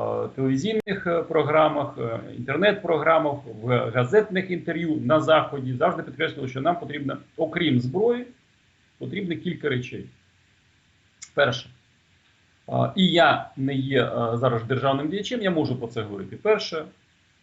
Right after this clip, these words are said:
е, це фізичне усунення маньяка Путіна. Фізичне усунення. Тобто це є проблема для світу, не лише для України.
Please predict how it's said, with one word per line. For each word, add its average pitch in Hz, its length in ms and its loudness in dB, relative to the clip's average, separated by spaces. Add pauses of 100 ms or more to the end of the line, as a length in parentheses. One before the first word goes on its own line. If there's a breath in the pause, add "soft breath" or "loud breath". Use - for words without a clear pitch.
е, 131 220 2
це 233 180 2
фізичне 180 460 0
усунення 185 1040 -2 (400)
маньяка 139 440 2
Путіна. 107 340 -12 (300)
Фізичне 127 400 -10
усунення. 104 340 -12 (580)
Тобто - 300 -14
це 190 240 2
є 131 220 0
проблема 135 500 2
для 113 160 0
світу, 190 400 -8
не 123 100 -4
лише 107 280 -12
для 98 140 -12
України. 104 420 -12